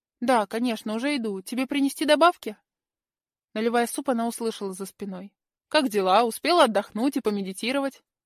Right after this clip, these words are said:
Она обернулась, встретилась с ним взглядом, и снова эти несколько мгновений показались ей вечностью.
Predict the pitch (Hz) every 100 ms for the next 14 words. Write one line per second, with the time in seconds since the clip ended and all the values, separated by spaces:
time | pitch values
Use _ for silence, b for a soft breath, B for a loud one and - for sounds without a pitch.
0 | _ _ 233 240 240 220 226 226 269 240
1 | - - 240 262 233 220 - 220 208 196
2 | 208 247 214 202 - 247 269 277 233 220
3 | 226 226 233 226 208 202 196 196 196 254
4 | 269 233 214 202 214 208 202 208 202 202
5 | 196 202 196 - 202